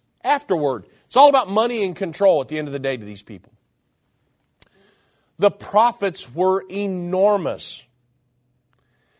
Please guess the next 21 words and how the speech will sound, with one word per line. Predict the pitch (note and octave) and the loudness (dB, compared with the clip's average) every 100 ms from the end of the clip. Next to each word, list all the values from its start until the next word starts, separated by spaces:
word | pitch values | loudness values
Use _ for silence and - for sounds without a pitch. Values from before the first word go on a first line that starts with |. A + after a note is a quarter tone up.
| _ _ | _ _
As | - F#3 D3+ | 0 0 2
Europe | A#3+ F#3 F3+ | 2 2 0
went | G3 | -2
through | - G#3 | -2 -2
the, | F3 C#3+ | -2 0
the | D#3+ D3 | 0 -2
revolutionary | C#3 F#3 G3 G3+ G#3 G3 F#3+ F#3+ | 2 2 4 2 0 -2 -2 -2
turmoil | - G#3 G3 F3 E3+ E3 | 0 -2 0 2 2 0
of | |
the | D3 | -4
nineteenth | D#3 F#3 E3 G#3 F#3+ | -4 -4 -4 -4 -4
and | F3+ D3 | -6 -6
twentieth | F#3+ F3+ E3 - _ _ _ _ | -4 -2 -2 -6 _ _ _ _
centuries, | - A3+ A3+ F3+ F3 C#3+ | -2 -2 -2 -2 -2 0
world | D#3 G3+ A#3+ F3+ | 4 6 6 4
bankers | F#3 E3 F3+ F3 D#3 - _ _ B2+ | 2 2 -2 -4 -4 -12 _ _ 0
wove | F3 A3+ A#3 G#3+ | 4 6 6 2
through | - B3 D4+ | -4 0 2
societies | C4+ C#4+ A#3+ - B3 A#3+ F#3+ F3+ F#3+ E3+ | 2 -2 -2 0 0 2 0 -2 -4 -4
like | D#3+ F3+ E3 - _ - | 2 2 2 -4 _ 0
malignancy | F#3+ A3 A#3+ G3+ D3+ - C3+ D3+ | 2 4 2 0 -4 -4 -6 -8